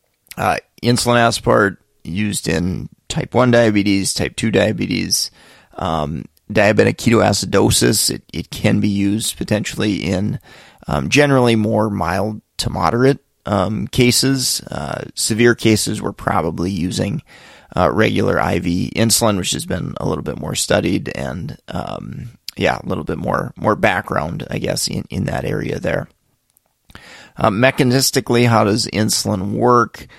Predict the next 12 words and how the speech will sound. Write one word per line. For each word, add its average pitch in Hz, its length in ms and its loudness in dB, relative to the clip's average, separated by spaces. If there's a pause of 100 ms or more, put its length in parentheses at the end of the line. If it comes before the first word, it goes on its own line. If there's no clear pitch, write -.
(360)
Um, 80 360 0
I'm 107 100 2
not 131 120 4
gonna 117 140 2
go 110 120 6
through - 200 -4 (220)
all 110 340 8
the 104 360 4
numerous 120 760 4 (100)
mechanisms 110 680 2
of 107 100 0
action. 107 640 0